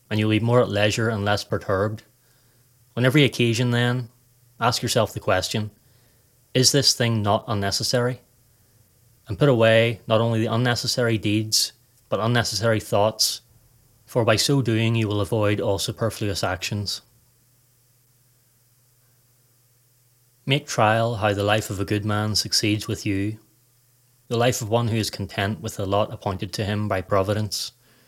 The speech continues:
and satisfied with the justice of his own actions and the benevolence of his disposition. You have seen the other state, make trial of this also.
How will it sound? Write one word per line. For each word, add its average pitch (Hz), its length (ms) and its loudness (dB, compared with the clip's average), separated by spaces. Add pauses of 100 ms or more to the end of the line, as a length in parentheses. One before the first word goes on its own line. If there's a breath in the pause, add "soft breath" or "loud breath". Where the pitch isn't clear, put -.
(420 soft breath)
and 104 140 -6
satisfied 113 540 2
with 104 100 -4
the 107 80 -4
justice - 460 -2
of 113 100 -2
his 104 140 -2
own 107 140 0
actions 110 540 -2
and 104 140 -2
the 98 40 -4
benevolence 104 600 -2
of 104 120 -2
his 98 120 -4
disposition. 104 720 -4 (4000)
You 113 120 0
have 110 120 0
seen 151 180 2
the 156 140 4
other 123 160 2
state, - 480 -2 (580)
make 131 180 0
trial 117 380 4
of 101 80 0
this 110 180 0
also. 110 480 0